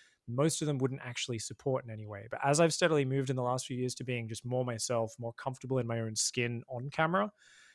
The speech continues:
I've seen, like, the conversion of people who hang out regularly but actually drop a couple dollars tip, drop a support, it's gone up massively. And it's so funny 'cause it's like the moment I stopped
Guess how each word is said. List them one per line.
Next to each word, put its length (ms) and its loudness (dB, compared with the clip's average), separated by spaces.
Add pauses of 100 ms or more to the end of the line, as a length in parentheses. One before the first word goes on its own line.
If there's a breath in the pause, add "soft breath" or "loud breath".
(220 soft breath)
I've 160 8
seen, 480 2
like, 300 -4 (140)
the 160 -2
conversion 800 0
of 160 -8
people 280 -2
who 60 2
hang 200 2
out 140 0
regularly 300 -2
but 120 -4
actually 560 -2
drop 220 2
a 40 -4
couple 240 0
dollars 300 0
tip, 240 -2
drop 200 -4
a 40 -4
support, 360 -4 (380 soft breath)
it's 180 2
gone 220 2
up 180 4
massively. 800 0 (440)
And 100 2
it's 140 -4
so 180 8
funny 320 2
'cause 120 -2
it's 120 -4
like 180 0
the 60 0
moment 440 0 (120)
I 60 -2
stopped 540 -2